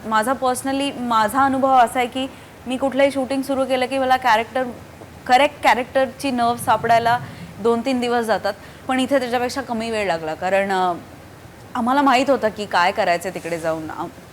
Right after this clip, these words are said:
त्या हिशोबाने आमच्याकडून एक्सरसाइजेस करून घेतलेले होते, एक्सपेरिमेंट्स करून घेतलेले होते,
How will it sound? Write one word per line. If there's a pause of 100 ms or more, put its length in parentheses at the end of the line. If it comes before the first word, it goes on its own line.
(360)
त्या
हिशोबाने
आमच्याकडून
एक्सरसाइजेस
करून
घेतलेले
होते,
एक्सपेरिमेंट्स
करून
घेतलेले
होते,